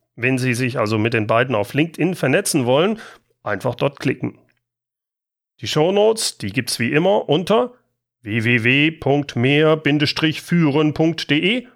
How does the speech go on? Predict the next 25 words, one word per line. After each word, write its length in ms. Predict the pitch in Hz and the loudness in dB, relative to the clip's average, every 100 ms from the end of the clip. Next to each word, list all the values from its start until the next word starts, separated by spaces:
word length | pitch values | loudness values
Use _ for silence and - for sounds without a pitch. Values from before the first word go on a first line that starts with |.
| _ _ _ | _ _ _
schrägstrich 760 | - 107 123 - 147 165 - _ _ | -8 -4 -2 0 0 -2 -6 _ _
podcast 760 | - 110 - 123 120 131 - - | -4 -4 -2 2 2 0 -6 -8
zwei 340 | - 120 104 | -4 0 2
fünf 320 | 110 - 127 - | 2 0 -2 0
sechs. 560 | 117 104 - - - _ _ _ _ _ _ _ | 0 0 -4 -8 -10 _ _ _ _ _ _ _
Führen 600 | - 143 113 110 113 - _ | -2 0 2 2 -2 -6 _
mit 300 | 117 117 - | -2 -2 0
U 200 | 139 143 | 0 0
E. 260 | 127 104 - _ _ _ _ _ _ _ _ _ _ _ _ - _ _ _ _ - | -2 -2 -2 _ _ _ _ _ _ _ _ _ _ _ _ -20 _ _ _ _ -10
Und 160 | 196 | -4
zum 120 | 196 170 | -2 0
Schluss, 540 | 190 220 - - - | 2 2 2 -2 -2
da 180 | 127 127 | 0 0
kommt 320 | - 139 - | 0 -2 -2
natürlich 460 | 127 123 135 135 127 | -2 0 0 0 2
auch 160 | 127 | 2
noch 140 | 127 135 | 2 2
unser 400 | 135 127 143 - | 0 2 -2 -2
inspirierendes 800 | 135 - 131 131 165 160 151 | -4 0 0 2 2 2 0
Zitat. 680 | - 151 180 247 - - - _ _ _ _ | 0 0 2 0 -2 -10 -14 _ _ _ _
Heute 260 | 110 131 143 | -4 -2 0
kommt's 600 | 147 165 175 - - _ _ | 0 -2 -2 -4 -6 _ _
von 360 | 123 131 165 - | -2 0 -2 -10
Mirko 680 | - 120 120 156 151 170 156 | -6 0 0 -2 -4 0 2
Lange. 380 | 123 117 117 | 4 2 2